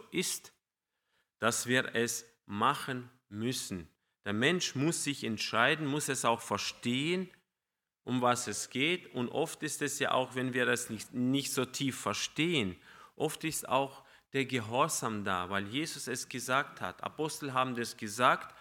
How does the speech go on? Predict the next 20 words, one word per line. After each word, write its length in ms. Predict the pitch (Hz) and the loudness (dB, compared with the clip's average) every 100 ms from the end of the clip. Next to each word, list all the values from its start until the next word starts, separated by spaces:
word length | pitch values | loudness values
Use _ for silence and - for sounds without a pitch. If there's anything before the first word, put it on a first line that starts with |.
| - - - | -20 -20 2
haben 260 | 139 143 | 4 6
es 200 | 143 135 | 4 2
gepredigt. 880 | - 120 123 127 156 180 185 180 - _ - _ _ _ _ | -2 -4 0 2 4 2 0 -2 -10 _ -20 _ _ _ _
Und 260 | 143 143 139 | 2 4 4
wir 120 | 139 | 4
lesen 440 | 131 151 160 160 | 6 4 2 0
auch 300 | - 143 143 | 4 6 6
bei 180 | 139 120 | 2 0
Petrus, 680 | - 147 165 165 123 117 - | 0 -2 -2 -2 -4 -4 0
haben 260 | 131 139 | 2 2
sich 260 | 127 127 - | 0 -6 -4
dreitausend 760 | 131 151 170 - 151 143 127 | 0 2 2 0 0 0 -2
Seelen 440 | 110 139 170 160 117 | -2 -2 -2 -4 -6
bekehrt 500 | 110 - 139 165 147 | -8 -6 -2 -2 -2
und 100 | 135 | -2
ließen 400 | 131 180 - 139 | 0 -2 -2 -4
sich 220 | 131 - | -6 -8
taufen 480 | 147 160 160 - 101 | 0 2 2 -2 -4
gleich 320 | 95 87 - | -2 -4 -6
danach. 460 | 82 85 - - | -12 -14 -16 -18